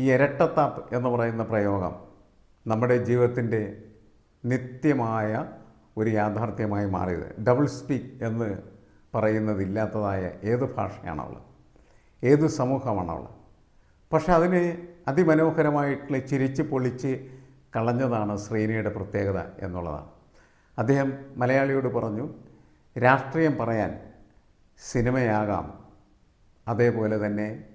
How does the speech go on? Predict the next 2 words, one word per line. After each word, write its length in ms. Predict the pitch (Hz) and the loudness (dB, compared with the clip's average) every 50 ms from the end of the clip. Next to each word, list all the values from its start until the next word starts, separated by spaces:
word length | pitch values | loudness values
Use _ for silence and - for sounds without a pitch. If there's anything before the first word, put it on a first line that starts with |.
| - _ _ _ _ _ _ - | -20 _ _ _ _ _ _ 0
കോമഡിയാകാം, 760 | 127 127 135 151 170 165 151 139 120 110 107 101 98 87 - - - - - - - _ _ _ _ _ _ _ _ _ _ _ | 2 4 4 4 4 2 2 2 2 0 0 0 -2 -4 -4 -8 -14 -20 -20 -20 -20 _ _ _ _ _ _ _ _ _ _ _
അതല്ലെങ്കിൽ 580 | - 110 110 117 117 117 117 123 123 117 113 | -6 -2 0 2 2 2 2 0 0 0 -2